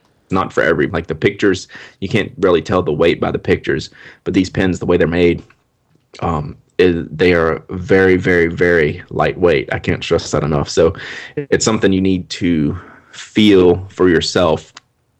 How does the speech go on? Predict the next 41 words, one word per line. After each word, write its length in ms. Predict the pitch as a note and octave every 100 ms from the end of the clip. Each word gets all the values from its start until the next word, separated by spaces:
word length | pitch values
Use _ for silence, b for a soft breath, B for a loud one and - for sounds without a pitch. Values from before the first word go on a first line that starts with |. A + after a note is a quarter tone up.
| _ _ _ _ -
um, 200 | F#2+ F2+
before 320 | F2+ - F2
plopping 380 | - D#2+ D#2 F2
down 280 | E2 D#2+ D2+
all 160 | D2
that 160 | C#2+ -
money, 300 | D#2+ D#2 C#2 -
which 160 | F2
is, 300 | D2+ E2+ - - B B B B _
you 120 | F#2+
know, 140 | E2+
what 200 | E2 F2
I 140 | E2 F2
did. 400 | E2+ D#2+ E2 - - D#2
Well, 260 | F2+ C#2+ -
I 40 | -
haven't 220 | - A1
bought 180 | - -
one 160 | C#2+
yet, 280 | C#2 E2+ D2+
and 360 | C#2+ D2+ F2+ -
it'll 140 | - E2
be 120 | D#2+
a 60 |
while 220 | C#2+ D#2+ D#2+
before 280 | D#2+ E2+
I 80 | D#2+
do. 220 | D#2+ F2
But, 360 | D2+ F2+ - F#2
you 60 | F#2+
know, 160 | F2+ -
this 220 | D3 -
year, 220 | C#3 G#2
I'm, 240 | - G2+ -
I'm 120 | G2+
feeling 340 | - A2 E2+
it. 160 | - D2+
This 200 | F2 -
year 160 | G2
will 140 | F2 E2+
be 300 | D#2+ E2+